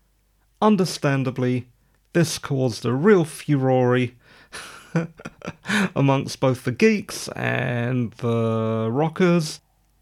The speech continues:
or those who are in both camps, until late in the thread, the person admitted that due to manufacturing problem,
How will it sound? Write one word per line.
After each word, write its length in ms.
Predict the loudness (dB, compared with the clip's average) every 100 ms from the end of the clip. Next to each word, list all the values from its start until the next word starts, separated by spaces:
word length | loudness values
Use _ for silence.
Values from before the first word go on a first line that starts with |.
| _ _ _ _ 2
or 160 | 2
those 440 | 2 2 2 2 0
who 240 | -2 -2 -6 -4
are 300 | 0 0 -2 -8
in 300 | -4 -2 -4 0
both 340 | 4 6 4 0
camps, 580 | 2 2 -2 -10 -14 -14 _ _ _ _ _ _ _ _ _ -2
until 920 | 0 0 2 2 4 2 2 0 2
late 320 | 2 2 2
in 80 | 0
the 80 | 0
thread, 580 | -2 0 2 2 0 -6 -16 _ _ _ _ -10
the 440 | -2 0 2 0
person 460 | -2 -2 -2 0 -2
admitted 600 | 0 0 0 0 -4 -2
that 540 | 0 0 0 -4 -10
due 240 | -8 -4 -2
to 340 | -2 -2 -2
manufacturing 720 | -2 -2 -2 -4 -6 -4 -4
problem, 600 | -4 -2 -2 0 -2 -2